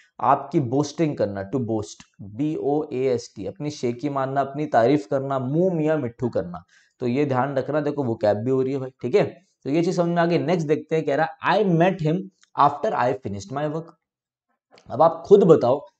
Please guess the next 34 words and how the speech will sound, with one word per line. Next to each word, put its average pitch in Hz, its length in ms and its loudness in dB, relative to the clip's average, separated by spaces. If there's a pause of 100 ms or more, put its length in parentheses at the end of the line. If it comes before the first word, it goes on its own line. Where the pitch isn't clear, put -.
(160)
ये 233 140 8
मत 247 160 6
देखो 185 260 4
before 160 440 2
या 156 140 8
after 180 260 -2
की, 185 80 -2
नया 165 180 0
मीनिंग 175 320 0
देखो, 196 260 -6 (440)
कब 233 140 8
मिला 156 280 4
वो 113 80 0
उससे, 107 240 -6 (640)
काम 175 300 4
करने 175 340 0
से 196 180 -2
पहले 139 380 0
मिला 170 380 2
या 262 100 -6
काम - 380 0
पहले 151 200 0
उसने 160 260 -4
खत्म 147 440 -6
किया 160 180 -2
फिर 113 240 -8
उससे 113 260 -8
मिला। 117 220 -6
दोबारा 117 380 2
सेंटेंस 131 360 -4
को - 80 -8
पढ़ते, 101 320 -10
कह 127 140 -6
रहा 170 140 0